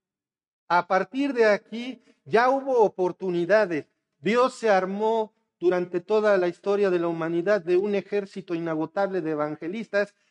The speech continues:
que son los cristianos de toda la historia. Cuando entre la gran tribulación, Dios se va a proveer también de un ejército de evangelistas, los ciento cuarenta y cuatro mil judíos.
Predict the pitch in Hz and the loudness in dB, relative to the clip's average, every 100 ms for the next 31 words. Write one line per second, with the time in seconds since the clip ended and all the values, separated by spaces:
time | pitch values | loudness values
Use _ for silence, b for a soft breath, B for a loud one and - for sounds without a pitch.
0 | _ 180 170 202 202 196 196 180 - - | _ -6 -2 0 2 0 -2 -6 -6 0
1 | 208 196 196 165 156 - 180 175 170 165 | 2 2 0 -4 -6 0 0 2 -2 -2
2 | 170 - - 196 190 151 - _ _ _ | -6 -10 -10 -8 -8 -10 -20 _ _ _
3 | _ _ _ _ _ _ _ _ 190 202 | _ _ _ _ _ _ _ _ 2 4
4 | 240 240 247 226 220 214 233 233 233 226 | 0 -2 -4 0 2 2 -4 -6 -12 -8
5 | 214 202 - 233 233 214 214 _ _ _ | -6 -6 -6 -2 0 0 -4 _ _ _
6 | _ 143 214 226 - 214 208 214 220 196 | _ -2 4 4 2 0 0 0 0 2
7 | 196 214 - 196 190 208 208 202 220 196 | 2 0 -2 -4 -2 -4 -2 0 0 -2
8 | 202 220 240 220 185 - 170 170 165 170 | -2 -2 -2 -4 -12 -6 -4 -4 -2 -4
9 | 170 196 226 175 151 151 190 190 185 185 | -4 -10 -8 -6 -6 -6 -8 -6 -6 -4
10 | 175 170 170 175 165 170 170 180 170 165 | -4 -6 -8 -8 -8 -8 -6 -8 -8 -8
11 | 220 160 | -6 -6